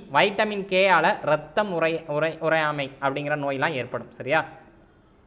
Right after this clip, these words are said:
அடுத்து, ரேபீஸ் எந்த வகை நுண்ணுயிரிகளால் ஏற்படுகிறது? அதாவது, ரேபீஸ்ங்கிறது வந்து பாக்டீரியாவால ஏற்படுதா, வைரஸால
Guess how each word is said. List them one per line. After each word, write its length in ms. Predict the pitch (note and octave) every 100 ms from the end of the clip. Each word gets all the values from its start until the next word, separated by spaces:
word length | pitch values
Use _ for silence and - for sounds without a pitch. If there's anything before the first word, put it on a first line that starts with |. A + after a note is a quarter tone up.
| _ _ - C3 - -
அடுத்து, 560 | C#3+ F#3+ F3+ F3 G#3 - - - - - _ - _ _ _ - C3+
ரேபீஸ் 720 | E3 G#3+ A3+ G#3+ A#3 - -
எந்த 420 | E3 G#3+ A#3+ C4
வகை 340 | A#3 G#3 A3 F#3+
நுண்ணுயிரிகளால் 920 | F#3+ G3+ G3+ G3 F#3 E3+ E3 F#3+ D#3
ஏற்படுகிறது? 1000 | E3 E3 D#3+ D3 C#3 C3+ D3 B2+ - -
அதாவது, 540 | B2+ D#3 F3 F#3+ D3+ C#3+
ரேபீஸ்ங்கிறது 680 | E3 G3 G#3+ G#3+ G3 F#3
வந்து 440 | E3+ D#3+ E3+ A#3 C#3 C3
பாக்டீரியாவால 800 | E3+ G3+ - G#3+ G3 F3+ E3+ F3
ஏற்படுதா, 720 | D#3+ C#3+ D#3+ D3+ D3+ E3+ E3 - - - - _ _ C#3
வைரஸால 520 | E3+ G#3+ G#3+ G#3